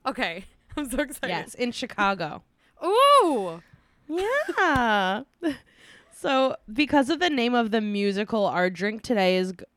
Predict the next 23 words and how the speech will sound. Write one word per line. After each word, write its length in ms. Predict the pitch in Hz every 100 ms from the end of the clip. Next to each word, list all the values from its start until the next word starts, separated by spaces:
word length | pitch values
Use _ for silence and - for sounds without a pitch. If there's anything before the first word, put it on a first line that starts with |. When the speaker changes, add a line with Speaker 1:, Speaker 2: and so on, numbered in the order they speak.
| _
Speaker 2:
going 280 | 175 185 190
to 300 | - 185 175
appropriately 540 | - - 190 196 202 170
be 120 | 165
called 460 | - 147 151 170 175
the 140 | 170
Quick 380 | 165 - 202 165
Thrill, 680 | - - 196 247 175 85 - _ - - -
which 260 | 180 175 -
I 120 | 170
found 240 | 180 180
on 80 | 185
cocktail 420 | - 156 - 180
builder 300 | 160 143 160
dot 160 | 165 170
com, 260 | 240 254
one 140 | 160 151
of 80 | 156
my 120 | 165
favorite 460 | 175 180 175 190 -
websites. 600 | - 311 196 165 185 247 240 -
<laughs> 260 | 320 254 - - 285 - _ _ - -
So, 440 | - 277 254 220